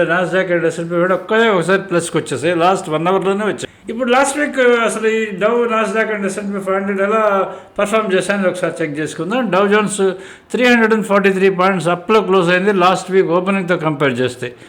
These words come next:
అంటే మండే ఓపెనింగ్ నుంచి ఫ్రైడే క్లోజింగ్ వరకు తీసుకుంటాను నేను. అది ఇదే త్రీ హండ్రెడ్ ఫార్టీ త్రీ పాయింట్స్ అప్లో క్లోజ్ అయింది.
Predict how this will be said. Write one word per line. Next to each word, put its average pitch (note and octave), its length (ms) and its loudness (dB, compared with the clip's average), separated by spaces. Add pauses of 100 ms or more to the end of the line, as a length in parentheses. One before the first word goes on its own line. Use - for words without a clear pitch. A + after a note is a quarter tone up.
(180)
అంటే F3 140 2
మండే F#3+ 320 4
ఓపెనింగ్ G3 460 2
నుంచి G3 240 0
ఫ్రైడే F#3+ 360 2
క్లోజింగ్ E3+ 400 0
వరకు F3+ 200 2
తీసుకుంటాను D#3 540 -2
నేను. E3 300 -2 (220)
అది F#3+ 160 2
ఇదే F3+ 480 4 (220)
త్రీ A3 260 2
హండ్రెడ్ A3 220 2
ఫార్టీ F#3 200 2
త్రీ F3 180 2
పాయింట్స్ E3 280 0
అప్లో D#3+ 240 0
క్లోజ్ D#3 300 0
అయింది. F3 360 -2